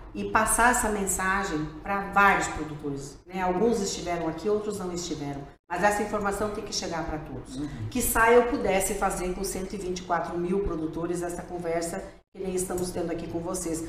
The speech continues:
Speaker 1: E olhar de um a um, né? Então, é, deixar as portas da Secretaria de Estado abertas, elas estão abertas, o Zildo sabe disso.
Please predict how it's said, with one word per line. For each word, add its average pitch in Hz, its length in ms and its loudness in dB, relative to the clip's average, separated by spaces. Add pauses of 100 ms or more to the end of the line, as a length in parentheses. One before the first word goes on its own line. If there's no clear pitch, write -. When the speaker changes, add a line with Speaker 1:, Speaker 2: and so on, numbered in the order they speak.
(160)
Speaker 1:
E 196 40 0
olhar 190 360 6
de 185 100 0
um 240 220 4
a 202 80 4
um, 180 340 4
né? 156 300 2 (380)
Então, 208 600 4
é, 185 760 -2
deixar 208 380 6
as 202 140 0
portas 214 440 2
da 185 60 -4
Secretaria 170 540 -6
de 165 80 -4
Estado 156 400 -2
abertas, 156 560 -2
elas 156 320 -2
estão 208 320 4
abertas, 151 480 -2
o 151 60 -4
Zildo 180 220 -4
sabe 160 340 0
disso. 156 440 -4